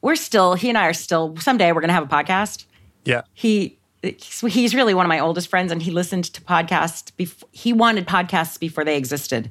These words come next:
Speaker 2: Yeah,
Speaker 1: He would
Speaker 2: okay.
Speaker 1: tape This American Life and keep 'em with him.
Speaker 2: Yeah, sure.
Speaker 1: There was another one that was gonna be another woman my age, and, and we were talk-, gonna talk about stuff and politics. We just never, you know, you really do need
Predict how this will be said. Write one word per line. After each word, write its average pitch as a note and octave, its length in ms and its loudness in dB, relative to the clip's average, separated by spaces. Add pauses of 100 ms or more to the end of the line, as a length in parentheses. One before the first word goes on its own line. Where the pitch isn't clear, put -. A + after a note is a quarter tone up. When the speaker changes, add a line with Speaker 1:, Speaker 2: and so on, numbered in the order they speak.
(500)
Speaker 2:
Yeah, B2+ 140 2
Speaker 1:
He G#3 60 6
would F#3 120 4
Speaker 2:
okay. C#3+ 260 4
Speaker 1:
tape - 160 -6
This G#3 200 0
American F#3 460 2
Life F3+ 460 2
and B3 160 0
keep A#3 240 -2
'em G3 120 2
with F#3 160 2
him. G3 220 -2
Speaker 2:
Yeah, B2+ 420 2
sure. C3 460 0 (580)
Speaker 1:
There G4 80 -4
was B4+ 120 4
another F#3 360 4
one F3 200 2
that D3+ 80 -2
was E3 140 -6
gonna E3 180 -4
be D#3 240 -2
another F3 340 2
woman E3 260 2
my D#3+ 220 2
age, D3+ 640 -2
and, D3 260 -6 (140)
and C#3+ 360 -2
we C#3 120 -2
were C#3+ 120 -2
talk-, D3 320 -2
gonna D3+ 180 -2
talk C#3+ 200 0
about D#3 220 0
stuff C#3+ 320 0
and C3+ 120 -2
politics. C#3 540 -2
We D4+ 120 0
just E4 200 -4
never, F#3+ 500 2
you G#3+ 200 -2
know, A3 260 2 (140)
you A3 120 0
really C#4+ 300 2
do A#3+ 220 2
need A3 300 2